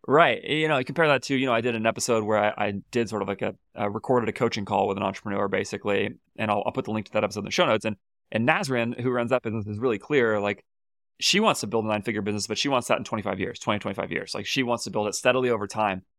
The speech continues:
And so then, then the, the role of the consultant in that is to say, "Okay, what are the landmines along the way? Do I actually believe that's possible? I should be honest about that." And we had a conversation about that too, even related to some elements of business. But then,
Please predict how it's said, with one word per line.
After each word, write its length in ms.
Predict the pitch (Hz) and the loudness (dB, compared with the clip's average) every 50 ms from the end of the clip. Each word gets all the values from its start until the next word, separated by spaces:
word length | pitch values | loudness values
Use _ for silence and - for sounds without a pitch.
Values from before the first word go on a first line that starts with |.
| _ _ _ - | _ _ _ -8
And 80 | - 123 | -6 -4
so 80 | 175 | -2
then, 280 | 165 165 175 165 156 135 | 0 0 2 0 0 -4
then 160 | - 139 139 131 | 0 0 0 2
the, 220 | 120 113 110 107 | 2 0 0 2
the 100 | 104 113 | 0 0
role 220 | 117 135 160 170 | 4 4 6 6
of 80 | 147 110 | 4 4
the 80 | 113 - | 2 -4
consultant 360 | - 104 - 139 117 117 110 | -6 0 0 0 0 0 -2
in 60 | 107 | -2
that 220 | 104 104 104 - - | 0 0 0 0 -2
is 140 | - 110 - | -4 -6 -6
to 80 | - | -6
say, 180 | - 113 104 107 | -2 -2 -2 0
"Okay, 480 | - - 147 - 113 98 98 101 135 - _ _ _ _ _ _ _ _ _ _ _ _ _ | 0 0 0 0 0 -2 -2 -2 -4 -8 _ _ _ _ _ _ _ _ _ _ _ _ _
what 240 | - - 117 135 151 | -10 -2 2 2 4
are 40 | 156 | 4
the 200 | 156 131 120 113 - - | 4 2 2 0 -4 -2
landmines 520 | 110 123 127 147 160 151 123 110 110 107 | 0 2 2 2 2 2 2 0 0 -2
along 260 | 113 107 107 107 107 | -2 -2 -2 -2 -2
the 60 | 104 | -2
way? 320 | 101 101 104 101 104 113 120 | -2 -2 0 0 0 0 0
Do 200 | 104 - 165 196 | 0 2 4 4
I 60 | 180 | 4
actually 200 | 143 131 - 135 | 4 2 0 -2
believe 160 | 117 135 117 | -2 -2 0
that's 160 | 107 98 - | 0 -2 -4
possible? 480 | - - - 127 113 - - 95 101 110 | -4 -2 0 0 0 0 -4 -4 -4 -2
I 80 | 131 113 | -2 -2
should 160 | 107 107 95 | -4 -4 -4
be 60 | 107 | 0
honest 260 | 107 107 107 110 - | 0 0 0 0 -4
about 280 | - - - 101 - - | -8 -8 -10 -10 -6 -4
that." 240 | 95 95 - 123 - | -4 -4 -4 -6 -6
And 120 | 117 113 | -6 -4
we 120 | 113 120 120 | -2 -2 0
had 100 | 120 110 | 0 -2
a 40 | 107 | -2
conversation 400 | - 98 98 - 110 98 101 107 | -2 -4 -4 -4 -6 -6 -4 -2
about 200 | 98 98 - - | -2 -2 0 0
that 280 | 104 101 101 98 - _ _ - | 2 2 2 0 -4 _ _ -10
too, 260 | - - 123 110 - | -2 0 0 2 2
even 300 | 101 98 104 101 101 - | 0 -2 -4 -8 -10 -8
related 460 | - 107 107 104 104 104 101 101 95 | -6 -4 -2 0 0 0 0 -2 -6
to 220 | - - 104 95 95 | -4 -2 -2 -2 -2
some 160 | - 113 104 | -4 -6 -6
elements 420 | 92 - - 104 104 107 101 95 _ | -6 -6 -4 -6 -6 -6 -6 -10 _
of 80 | _ | _
business. 380 | - 98 95 101 98 98 - - _ _ _ _ _ _ _ _ _ _ _ _ _ - | -6 -6 -4 -4 -6 -6 -6 -8 _ _ _ _ _ _ _ _ _ _ _ _ _ -2
But 160 | - 233 233 | 0 0 2
then, 260 | - 233 226 226 208 | 4 2 2 2 -2